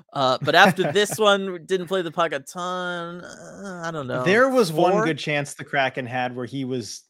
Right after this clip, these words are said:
Speaker 2: I guess, the next guy out. So he was, like, the third most recent to touch the puck
Speaker 1: Yeah.
Speaker 2: before the shooter,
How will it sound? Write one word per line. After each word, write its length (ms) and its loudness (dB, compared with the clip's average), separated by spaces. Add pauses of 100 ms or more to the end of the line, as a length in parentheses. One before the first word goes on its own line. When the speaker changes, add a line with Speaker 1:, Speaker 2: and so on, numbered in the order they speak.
Speaker 2:
I 80 -4
guess, 160 -2
the 140 -6
next 280 0
guy 240 0
out. 240 -2
So 140 -10
he 40 -6
was, 100 -6
like, 140 -6
the 100 -10
third 500 -8
most 240 -8
recent 260 -8
to 60 -12
touch 240 -6
the 80 -6
puck 340 -2
Speaker 1:
Yeah. 120 -8
Speaker 2:
before 180 -4
the 80 -6
shooter, 480 -4